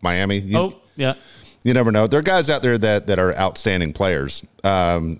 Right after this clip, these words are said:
Speaker 1: Gonsolin, though, could be eleven and oh by the time the
Speaker 2: Yeah.
Speaker 1: All-Star game comes around.
Speaker 2: Yeah. But I think Musgrove makes it. Manny
Speaker 1: Musgrove
Speaker 2: makes it.
Speaker 1: definitely will make it.
Speaker 2: And, uh, and probably Rogers.
Speaker 1: Okay.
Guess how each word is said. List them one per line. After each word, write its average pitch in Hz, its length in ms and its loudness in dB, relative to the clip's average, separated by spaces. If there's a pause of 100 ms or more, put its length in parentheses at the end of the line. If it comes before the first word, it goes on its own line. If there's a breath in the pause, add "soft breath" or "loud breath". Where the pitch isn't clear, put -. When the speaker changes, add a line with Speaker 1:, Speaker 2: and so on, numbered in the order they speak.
Speaker 1:
Gonsolin, 120 480 0
though, 90 360 0 (420)
could 127 180 0
be 95 380 -2 (180)
eleven 104 320 0
and 92 120 0
oh 107 320 0
by 78 120 -4
the 82 80 -4
time 87 220 -4
the 73 80 -2
Speaker 2:
Yeah. 73 60 0
Speaker 1:
All-Star 92 200 -2
game 78 180 -4
comes 71 220 -8
around. 65 200 -10 (200)
Speaker 2:
Yeah. 175 220 -2 (720)
But 190 120 -2
I - 20 0
think 202 180 -2
Musgrove 160 460 0
makes 156 320 -4
it. 196 180 0 (160)
Manny 135 280 0
Speaker 1:
Musgrove 110 220 0
Speaker 2:
makes 90 180 0
it. 151 180 -4
Speaker 1:
definitely 80 340 -2
will 71 80 -4
make 69 240 -4
it. - 100 -10 (240)
Speaker 2:
And, 131 380 -2
uh, 120 460 2 (1200)
and 123 400 0 (200)
probably 143 260 -2
Rogers. 135 580 -2
Speaker 1:
Okay. 78 240 -2